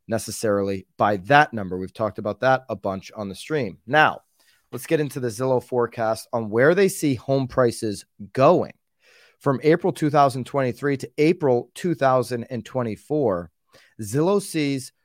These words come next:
three hundred and ninety of the major four hundred housing markets going up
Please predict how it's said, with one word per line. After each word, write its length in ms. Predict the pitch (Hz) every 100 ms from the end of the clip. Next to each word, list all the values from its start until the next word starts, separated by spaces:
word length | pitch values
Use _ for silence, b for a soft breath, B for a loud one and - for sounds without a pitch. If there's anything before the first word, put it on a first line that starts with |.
| _ _ _
three 320 | 143 135 208
hundred 360 | 202 196 180 190
and 260 | 160 143 127
ninety 500 | 135 147 123 92 -
of 140 | 107
the 80 | 123
major 320 | 131 147 139
four 360 | - 139 156 147
hundred 380 | 147 147 139 _ _ _ 139
housing 360 | 147 127 117
markets 520 | 98 92 92 - - _ _ 107
going 380 | 147 143 131 127 -
up 240 | 131 127